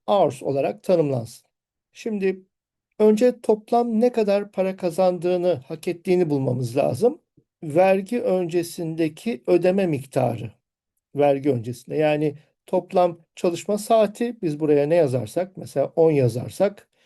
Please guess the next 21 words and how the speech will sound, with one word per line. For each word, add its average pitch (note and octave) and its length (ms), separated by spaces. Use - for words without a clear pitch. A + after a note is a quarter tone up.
yüz D3 240
elli D#3 280
dolar B2+ 280
gibi A#2 180
bir A2+ 60
şey C#3+ 220
çıkacak. - 520
Bunun B3+ 200
içinden B3 640
de C#4 220
yüzde B3 360
on A#3+ 160
ikisi G#3+ 520
vergi A3 340
olarak D3 360
çekilip B3 420
yüzde A#3+ 320
seksen G#3+ 380
sekizi F3 520
bu - 160
arkadaşımıza D#3+ 880